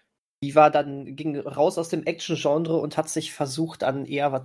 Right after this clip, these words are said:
Dramatischen. Da war dann auch nicht mehr Christian Albert hinter, aber das nur als kleines, ähm, kleinen Exkurs.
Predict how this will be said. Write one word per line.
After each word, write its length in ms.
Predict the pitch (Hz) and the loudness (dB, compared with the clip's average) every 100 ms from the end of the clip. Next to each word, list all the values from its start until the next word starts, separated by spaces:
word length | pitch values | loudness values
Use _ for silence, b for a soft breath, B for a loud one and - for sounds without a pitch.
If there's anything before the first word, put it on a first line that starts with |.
| - | -4
Dramatischen. 640 | 135 127 143 127 127 120 | -2 2 0 0 -8 -4
Da 140 | 127 127 | -2 0
war 100 | 135 | 0
dann 120 | 131 | 0
auch 120 | 127 | -2
nicht 140 | 139 139 | -4 -6
mehr 100 | 135 | -6
Christian 380 | - 131 139 | -6 -2 -2
Albert 340 | 131 123 135 139 | 2 0 0 -6
hinter, 320 | - 127 131 | -8 -2 0
aber 160 | 131 127 | 6 6
das 200 | 131 - | 4 0
nur 100 | 135 | -2
als 200 | 127 - | -2 -8
kleines, 580 | - 131 135 127 - - | 0 2 2 -4 -8 -4
ähm, 360 | 123 120 120 - _ _ _ _ - _ _ | -4 -4 -10 -14 _ _ _ _ -20 _ _
kleinen 220 | 127 135 131 | 2 2 0
Exkurs. 520 | 131 - - 123 | -12 -18 -12 -12